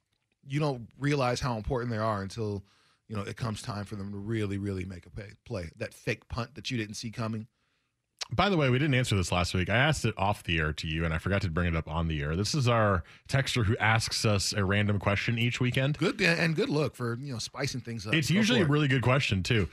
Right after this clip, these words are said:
Speaker 2: Uh, "I give you fifty million cash right now, but you can never leave the state of Oregon for as long as you live. You can
Speaker 1: Yeah,
Speaker 2: swim in the
Speaker 1: pass.
Speaker 2: ocean and the Columbia River as long as you don't set foot on Washington soil.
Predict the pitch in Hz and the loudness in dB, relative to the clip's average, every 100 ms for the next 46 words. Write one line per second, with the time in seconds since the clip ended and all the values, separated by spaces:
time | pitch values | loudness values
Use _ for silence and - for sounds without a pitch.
0 | - - - 113 123 147 185 156 147 170 | -8 -16 -2 2 2 2 2 2 0 0
1 | 143 139 139 131 123 113 107 - 110 117 | 2 2 2 0 2 2 2 2 0 2
2 | 92 80 87 104 95 - 95 95 92 113 | 0 0 0 -2 -2 0 0 0 2 0
3 | 110 98 101 92 - 92 95 85 82 82 | 0 0 0 -2 0 0 0 0 -2 0
4 | 85 82 - 85 80 76 76 82 80 73 | 0 -2 -2 -4 -2 -4 -4 -4 -4 -2
5 | 76 90 104 101 110 120 110 107 107 104 | -4 -4 -2 0 2 4 4 4 2 2
6 | 101 101 98 107 101 101 92 92 87 87 | 2 2 2 2 2 2 2 2 0 0
7 | 87 85 98 92 101 - 95 87 80 82 | 0 0 0 0 -2 0 0 0 0 -2
8 | - 87 - 85 80 78 | -2 -4 -2 0 0 -2